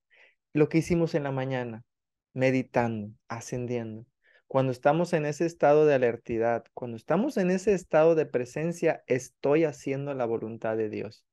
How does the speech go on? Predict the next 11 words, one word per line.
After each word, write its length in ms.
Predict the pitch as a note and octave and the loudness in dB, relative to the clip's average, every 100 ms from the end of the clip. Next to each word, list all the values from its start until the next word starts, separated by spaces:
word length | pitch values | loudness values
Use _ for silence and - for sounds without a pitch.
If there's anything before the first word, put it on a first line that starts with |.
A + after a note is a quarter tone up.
| _ _ _ _ _ _ _ _ - | _ _ _ _ _ _ _ _ -4
Porque 280 | C#3 D3+ | 0 4
la 100 | D3 | 4
voluntad 440 | C#3+ C#3+ C#3 C3+ D3 | 6 4 2 4 4
de 120 | E3+ | 4
Dios 400 | D#3+ D#3 F3+ - | 4 2 2 -4
es 180 | C3+ C#3 | -6 -6
perfecta 640 | - C#3 C3 C3+ C3+ - D#3 | -4 -4 -2 -4 -4 -4 -6
felicidad 640 | - B2+ B2 - A#2+ A2+ - | -4 -6 -8 -4 -2 -2 -4
para 240 | B2+ A#2+ A#2 | -6 -6 -6
su 200 | A#2+ B2+ | -6 -4
Hijo. 420 | D3 - A2+ | -4 -6 -12